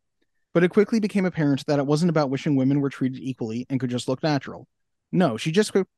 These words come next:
kept calling out how fat and gross he was at random points in the episode, strictly as a criticism of him, despite the weight of the character he was portraying having nothing to do with the character or the plot.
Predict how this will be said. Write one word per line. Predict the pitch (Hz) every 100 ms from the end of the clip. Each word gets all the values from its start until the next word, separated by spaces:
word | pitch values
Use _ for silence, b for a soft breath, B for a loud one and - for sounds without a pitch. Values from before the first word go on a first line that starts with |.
| _
kept | - 180 -
calling | 160 156
out | 139 123
how | 131
fat | - 147 160
and | 165
gross | 147 143 143
he | 131
was | 127
at | 135
random | 127 131 139
points | 117 123
in | 131
the | 123
episode, | 113 - - - _ _ _ _
strictly | - 208 240 233
as | 202
a | 190
criticism | - 175 - 160 160
of | 143
him, | - 165 - - _ _ _ -
despite | 139 180 214
the | 208
weight | 170 175
of |
the | 185
character | - 147 139 147
he |
was | 143 -
portraying | 151 - 127 131
having | 131 139
nothing | 139 160 165
to | 143
do | 147
with | 147
the |
character | - 139 131 147
or | 127 123
the | 123
plot. | - 104 -